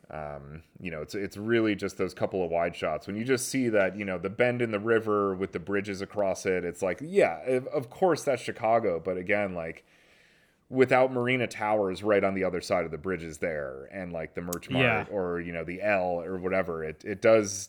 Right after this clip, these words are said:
Speaker 1: all of a sudden, it really transforms it in a very significant way, which again, I think is, you know, speaking to Nolan's credit, like, how you can show something that is, like, such a prominent or obvious, like, feature of a place, but then, like,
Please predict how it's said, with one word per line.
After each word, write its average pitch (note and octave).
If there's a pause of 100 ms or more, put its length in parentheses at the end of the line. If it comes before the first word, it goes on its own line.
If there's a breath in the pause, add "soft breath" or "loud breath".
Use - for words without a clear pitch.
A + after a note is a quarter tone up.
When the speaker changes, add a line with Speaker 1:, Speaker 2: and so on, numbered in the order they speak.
Speaker 1:
all A2+
of G2+
a -
sudden, G#2+
it G#2
really C3+
transforms G#2+
it D#2
in F2
a F2+
very G2
significant F2
way, G2
which F#2
again, D3
I G2
think G2
is, F2+
you G2+
know, E2+
speaking G#2+
to G2+
Nolan's F2
credit, A2
like, D#2 (800 soft breath)
how A#2+
you A#2
can A2
show B2
something G#2+
that F#2+
is, F#2
like, F2+
such -
a F#2+ (380)
prominent G#2
or F2
obvious, F#2
like, D#2+
feature G2
of E2
a D#2+
place, D2+
but D#2
then, D#2+
like, C#2+